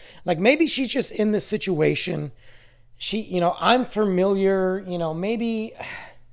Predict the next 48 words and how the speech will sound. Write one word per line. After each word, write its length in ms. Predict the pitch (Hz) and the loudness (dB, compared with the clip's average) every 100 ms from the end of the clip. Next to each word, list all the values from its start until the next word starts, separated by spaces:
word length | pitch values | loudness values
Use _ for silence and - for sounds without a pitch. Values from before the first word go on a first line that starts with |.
| - | -20
<sighs> 920 | - - - - - - - - - | -20 -20 -20 -20 -20 -20 -20 -20 -2
maybe, 320 | 269 302 302 | 0 2 2
maybe, 380 | 262 240 254 240 | 4 4 4 4
uh, 100 | 247 | 2
let's 220 | 208 254 - | 0 -2 -2
just 160 | 202 | -2
try 380 | - - 220 180 | -2 4 6 6
this 200 | 170 - | 4 -2
again 300 | 131 135 123 | -2 -2 -2
and 100 | 110 | -4
see 160 | - 107 | -8 -6
what 120 | 95 | -8
happens. 480 | 98 - 90 - - - - - | -8 -10 -14 -14 -18 -20 -20 0
Plus, 280 | 254 226 | 2 2
what's 220 | 208 233 247 | 0 -4 -2
the 100 | 180 | -2
hurt 180 | 196 | -2
in 60 | 151 | -4
having 320 | 117 156 147 | -2 -2 -2
some 220 | - 135 | -6 -8
fun 500 | 123 - 143 135 135 - - - - | -10 -6 -4 -4 -6 -12 -18 -18 -4
now 320 | 143 156 185 | 0 2 2
that 140 | 165 | 2
I've 140 | 143 - | 0 0
spread 420 | - - 156 131 | 0 0 0 -2
some 180 | 143 131 | -6 -8
time 340 | - 143 123 | -6 -6 -6
between 400 | 117 - 127 117 | -8 -10 -8 -8
it? 240 | 117 127 - - - | -8 -10 -16 -20 -14
Maybe 380 | 147 165 202 196 | -2 4 4 4
the 100 | 170 | 0
message 440 | 156 147 - 127 | 0 0 -2 -8
got 180 | - 123 | -8 -8
across." 380 | 110 - 95 - | -8 -10 -8 -8
So 160 | - 226 | -6 -6
I 120 | 220 | -6
say, 140 | - | -6
"Hey, 340 | 202 165 131 - - - - - - | -4 -4 -4 -10 -20 -20 -20 -20 -14
you 60 | 156 | -10
wanna 140 | 143 | -6
go 80 | 139 | -4
out 60 | 139 | -4
and 80 | |
get 100 | 123 | -4
a 40 | 120 | -10
drink?" 300 | 113 104 - - | -12 -12 -14 -8
"Yeah, 160 | 208 | -6
sure." 300 | 147 - 175 | -6 -10 -12